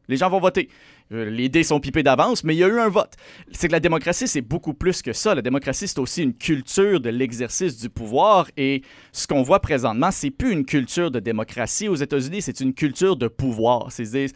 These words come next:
on a le pouvoir, alors on peut faire ce qu'on veut, puis on a le droit de le faire pour qu'on garde le pouvoir. Il y a, il y a,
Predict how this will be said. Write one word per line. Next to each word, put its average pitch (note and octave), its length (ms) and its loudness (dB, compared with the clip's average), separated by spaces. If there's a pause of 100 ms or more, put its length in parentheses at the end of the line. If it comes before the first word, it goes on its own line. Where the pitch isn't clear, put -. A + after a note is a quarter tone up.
(360)
on A#3 300 6
a F#3 80 6
le D#3+ 40 2
pouvoir, C#3 600 2
alors B2 300 2
on G#3+ 160 6
peut D3+ 120 0
faire D#3+ 220 2
ce - 80 -6
qu'on A#2+ 220 -2
veut, C#3+ 200 0
puis C#3+ 120 -4
on G#2+ 100 -2
a G#2+ 60 -2
le A2 80 -4
droit D#3+ 260 2
de D#3 60 -4
le B2+ 80 2
faire D#3 320 2
pour - 120 -12
qu'on A#2+ 140 -4
garde C3 200 -2
le G#2 60 -6
pouvoir. A2 360 -4 (420)
Il E3 80 -16
y E3+ 80 -8
a, - 80 -6
il F#3+ 60 -6
y D#3+ 80 4
a, E3+ 120 6